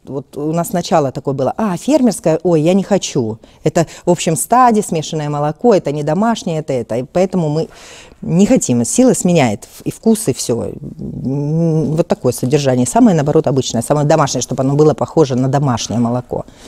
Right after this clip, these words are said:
Пусть это будет, это, это, это же не агрохолдинг, это именно семейная ферма.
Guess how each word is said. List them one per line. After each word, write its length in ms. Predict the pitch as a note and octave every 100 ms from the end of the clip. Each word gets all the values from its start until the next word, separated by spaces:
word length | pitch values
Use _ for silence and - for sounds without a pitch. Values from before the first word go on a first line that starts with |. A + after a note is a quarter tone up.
| - - - _ - -
Пусть 160 | A#3 C#4
это 140 | G3
будет, 260 | D#3 E3+ -
это, 240 | F3 A3+
это, 220 | G3+ -
это 420 | A#3+ A#3+ A#3 A3+
же 80 | A#3
не 100 | C4
агрохолдинг, 800 | B3+ B3+ B3 - F#3+ E3 D#3 D#3
это 140 | F3
именно 240 | G#3+ C4 G#3+
семейная 480 | - A#3 G3 D#3 C#3+
ферма. 400 | - B2+ A2+